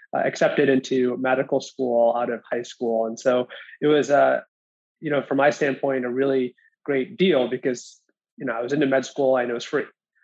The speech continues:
And so that is sort of, um, what led me to the undergrad institution that I ended up going to. Um, but, you know, I had a, a physician mentor who, um, was the father of, of one of my friends. And I kinda asked,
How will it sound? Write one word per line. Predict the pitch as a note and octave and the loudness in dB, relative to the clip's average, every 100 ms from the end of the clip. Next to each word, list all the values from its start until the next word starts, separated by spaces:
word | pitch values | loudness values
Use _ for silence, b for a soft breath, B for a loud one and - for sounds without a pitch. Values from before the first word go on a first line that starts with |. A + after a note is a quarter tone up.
| b b b - | b b b -12
And | C3+ B2 | -10 0
so | |
that | C#3+ D#3 D#3 D3+ | 2 4 2 0
is | C#3+ C3 | -2 0
sort | D3 C#3 | -2 0
of, | B2+ - - | -2 -4 -8
um, | C3+ B2+ A#2+ A#2 | -6 -4 -6 -6
what | C3 C3 | -4 2
led | C3 B2+ | 2 2
me | C3+ B2 | -2 -2
to | - | -4
the | A#2+ B2 A#2+ A#2 - - C3+ | -2 0 0 -2 -6 -8 0
undergrad | D#3 D3 C3+ C3 | 2 4 4 2
institution | A#2+ A#2 C#3 C3 B2 | -4 -10 -10 -6 -2
that | B2 | 0
I | A#2+ | 0
ended | A#2+ A#2+ | -2 -6
up | _ _ _ - | _ _ _ 0
going | F3 A3+ G3+ - | 4 6 4 2
to. | C3+ A#2+ A#2 A#2+ _ _ _ _ | -2 -2 -2 -8 _ _ _ _
Um, | C3+ C3 B2 | -6 -6 0
but, | C#3 C3 - _ _ _ _ _ _ _ _ - | 2 2 -2 _ _ _ _ _ _ _ _ -4
you | |
know, | D#3 | 2
I | |
had | D#3+ F3+ | 4 6
a, | E3+ D3 - _ - | 4 2 -4 _ -6
a | C#3+ | -6
physician | D3 B2 D3+ D#3 C#3 B2+ _ C#3 | -4 -6 -2 0 0 -2 _ -6
mentor | D3 D#3+ C#3+ C3+ B2+ A#2+ - - | -4 -4 0 2 2 -2 -4 -10
who, | C#3 C3+ C3 B2+ B2 b b b _ | -4 -2 0 -2 -4 b b b _
um, | C#3 C3 B2 A#2+ A2+ | -6 -2 0 -2 0
was | C3+ B2+ | 0 0
the | C3+ B2+ B2 - - | 4 6 4 0 2
father | D3 D3 D3 C#3+ | 6 6 6 4
of, | C#3 B2 | 2 -2
of | A#2+ - B2+ | -6 -12 -6
one | C#3 | -2
of | |
my | B2+ | -2
friends. | - C#3 C#3 C#3 B2 | -2 0 2 2 0
And | B2+ | -2
I | B2 | -2
kinda | C#3+ C3+ | -2 0
asked, | F3 G3 D3+ - | 0 2 0 -4